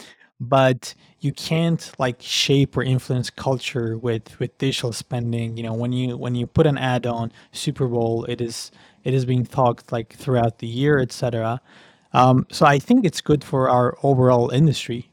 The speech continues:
because, um, probably there will be new, uh, degens or Web three gamers joining the industry, and there will be spillover to, you know, other collections, et cetera.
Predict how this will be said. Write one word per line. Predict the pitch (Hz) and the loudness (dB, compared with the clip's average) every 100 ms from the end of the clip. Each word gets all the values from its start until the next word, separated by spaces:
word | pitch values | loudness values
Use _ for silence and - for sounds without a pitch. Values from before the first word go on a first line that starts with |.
| - | -10
because, | 123 127 117 113 - - _ _ _ | -6 -2 -4 -6 -12 -18 _ _ _
um, | - 117 - | -6 -4 -4
probably | - 147 143 127 127 120 120 - | 0 2 4 2 0 0 -2 -4
there | 123 120 | -4 -2
will | 127 135 | 0 0
be | 123 | 0
new, | 117 117 127 123 123 - _ _ - | 0 0 2 0 -2 -6 _ _ -12
uh, | 135 | -10
degens | 135 117 170 175 151 147 131 | -10 -6 0 4 4 4 2
or | 127 | 0
Web | 123 120 - | 0 -2 -4
three | 123 | -6
gamers | 110 127 156 143 139 120 | -4 -2 0 0 0 -2
joining | 131 127 123 117 | -2 0 0 -2
the | |
industry, | 117 123 120 - - 120 117 | -2 -2 -2 -6 -8 -8 -6
and | 117 113 | -8 -6
there | 117 | -4
will | 113 127 | -2 -2
be | 120 | -2
spillover | - - 127 117 113 113 - | -6 -6 -4 -2 -2 -4 -6
to, | 123 120 | -10 -8
you | |
know, | 110 104 - | -10 -8 -4
other | 131 117 | -4 -6
collections, | - 123 113 - 143 123 113 117 | -8 -6 -6 -8 -8 -8 -8 -10
et | 123 | -12
cetera. | - 165 147 120 117 | -2 0 2 0 -4